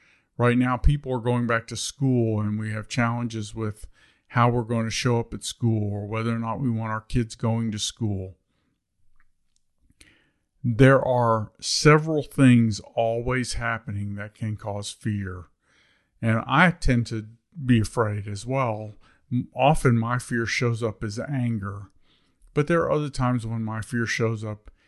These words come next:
as, like, this nervous anxiety. There are certain things that I can think about, like being in tight spaces. I have a bit of claustrophobia and a bit of f-, fear of heights.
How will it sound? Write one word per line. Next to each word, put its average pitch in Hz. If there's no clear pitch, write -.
as, 110
like, 113
this 113
nervous 113
anxiety. 107
There 113
are -
certain 127
things 120
that 113
I 110
can 107
think 113
about, 101
like 110
being 113
in 110
tight 117
spaces. 104
I 107
have 113
a 120
bit 107
of 110
claustrophobia 110
and 117
a 117
bit 123
of 117
f-, 107
fear 107
of 98
heights. 110